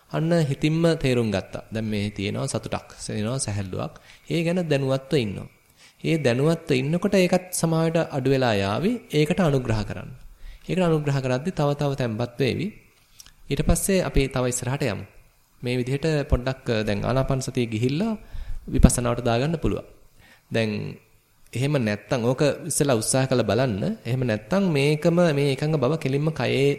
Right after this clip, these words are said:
දැනෙන ස්පර්ශ ස්ථාන වලට දාලා කෙලින්ම ආයි කායානුපස්සනාව පැත්තෙන් ධාතු මනස්කාරයට දාන්නත් පුළුවන්. පොඩ්ඩක් මේ ක්‍රම දෙකම තියෙනවා. දැන්, අ, ආනාපාන සතියට ලොකු,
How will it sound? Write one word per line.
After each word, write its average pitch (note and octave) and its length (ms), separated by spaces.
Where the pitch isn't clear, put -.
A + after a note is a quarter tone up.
දැනෙන B2+ 300
ස්පර්ශ B2 340
ස්ථාන B2+ 320
වලට B2 280
දාලා B2 320
කෙලින්ම C3+ 220
ආයි C3+ 180
කායානුපස්සනාව B2+ 600
පැත්තෙන් C#3+ 260
ධාතු B2 240
මනස්කාරයට B2 520
දාන්නත් B2 380
පුළුවන්. - 280
පොඩ්ඩක් C#3+ 320
මේ D3 160
ක්‍රම C#3 240
දෙකම C#3 340
තියෙනවා. C3+ 420
දැන්, A#2 200
අ, G2+ 120
ආනාපාන D#3 460
සතියට D3+ 300
ලොකු, C#3+ 300